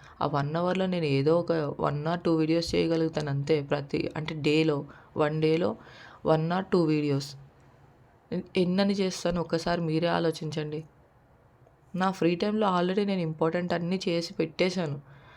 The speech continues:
అయినప్పటికీ అవి ఏవి చూడరు. అసలు ఛానల్లో ఉన్నాయో లేవో కూడా చూడకుండా మళ్ళీ కామెంట్ చేస్తూ ఉంటున్నారు. ఇంకా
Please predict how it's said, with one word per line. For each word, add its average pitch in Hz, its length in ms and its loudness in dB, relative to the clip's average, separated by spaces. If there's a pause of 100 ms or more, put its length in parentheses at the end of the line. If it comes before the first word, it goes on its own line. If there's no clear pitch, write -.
(200)
అయినప్పటికీ 180 560 0
అవి 175 160 2
ఏవి 165 200 2
చూడరు. 156 380 2
అసలు 151 200 0
ఛానల్లో 175 520 2
ఉన్నాయో 170 440 2
లేవో 180 280 2
కూడా 175 180 2
చూడకుండా 160 440 0
మళ్ళీ 156 320 0
కామెంట్ 156 380 -4
చేస్తూ 147 480 -2
ఉంటున్నారు. 147 500 -2 (2000)
ఇంకా 160 360 -4